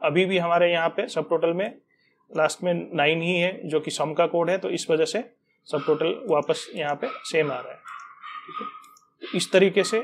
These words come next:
हम सब टोटल को यूज़ कर सकते हैं। अब इसी में एक, अ,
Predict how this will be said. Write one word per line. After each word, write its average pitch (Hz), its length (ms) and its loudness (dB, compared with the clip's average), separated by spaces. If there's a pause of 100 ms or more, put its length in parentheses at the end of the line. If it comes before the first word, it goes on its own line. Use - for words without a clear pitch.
(120)
हम 170 160 -2
सब 165 240 4
टोटल 170 240 4
को 175 80 4
यूज़ 165 220 2
कर 165 80 2
सकते 165 300 -2
हैं। 185 140 -4 (400)
अब 196 200 2
इसी 233 260 0
में 226 160 2
एक, 185 540 -2
अ, 170 460 2